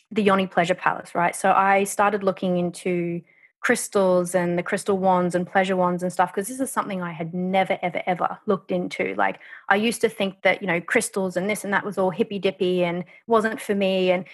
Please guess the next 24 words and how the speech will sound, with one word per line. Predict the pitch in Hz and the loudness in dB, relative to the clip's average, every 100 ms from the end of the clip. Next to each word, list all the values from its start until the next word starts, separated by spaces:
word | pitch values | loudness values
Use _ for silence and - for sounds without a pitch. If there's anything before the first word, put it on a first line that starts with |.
| - | 0
it | 247 233 | 2 4
wasn't | 247 294 285 | 6 6 6
until | 277 233 202 | 4 4 4
I | 185 180 | 4 2
really | 190 196 185 | 0 0 0
had | 180 175 175 | 0 0 -2
to | 180 | -6
step | - 175 175 | -4 0 2
out | 175 | 2
of | 180 | 2
my | 175 | 2
own | 175 180 | 0 -2
comfort | - 202 220 233 - | 0 0 2 0 0
zone | 175 170 165 175 | 0 0 -2 -4
and | 180 175 | -6 -6
try | - 175 165 | -2 2 2
something | 175 196 - 185 196 | 2 -2 -2 -4 -2
new | 190 | 0
that | 175 | 2
I | 170 | 2
was | 170 | 2
like, | 170 - | -2 -2
"Okay, | 180 - 170 180 185 | -8 -2 -2 -2 -4
well, | 185 185 | -2 -2